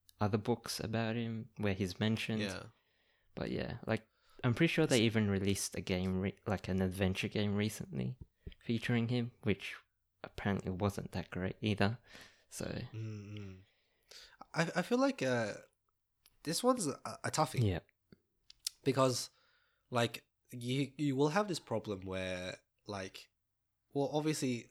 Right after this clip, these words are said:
Speaker 2: like, okay, we both agree that Warhammer forty K is a very niche thing,
Speaker 1: Mm-hmm.
Speaker 2: right?
Speaker 1: Yeah.
Speaker 2: It's sort of its own niche, right? It, it has really hardcore fans, and it's,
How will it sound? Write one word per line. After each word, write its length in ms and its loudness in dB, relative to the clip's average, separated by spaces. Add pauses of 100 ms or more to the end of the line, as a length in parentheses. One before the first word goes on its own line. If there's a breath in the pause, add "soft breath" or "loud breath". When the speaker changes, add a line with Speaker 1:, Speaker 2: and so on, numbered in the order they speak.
Speaker 2:
like, 300 -6
okay, 180 2
we 140 4
both 260 10
agree 320 6
that 260 0
Warhammer 960 0 (160)
forty 240 0
K 320 -2
is 120 -6
a 40 -4
very 220 0
niche 420 -2
thing, 320 4 (320)
Speaker 1:
Mm-hmm. 60 -14
Speaker 2:
right? 120 0
Speaker 1:
Yeah. 160 2 (380 loud breath)
Speaker 2:
It's 80 -8
sort 100 6
of 80 4
its 140 2
own 280 6
niche, 340 -2
right? 340 -2 (480 loud breath)
It, 160 -4
it 120 -4
has 340 -2
really 280 2
hardcore 460 -2
fans, 500 -4
and 220 -10
it's, 200 -18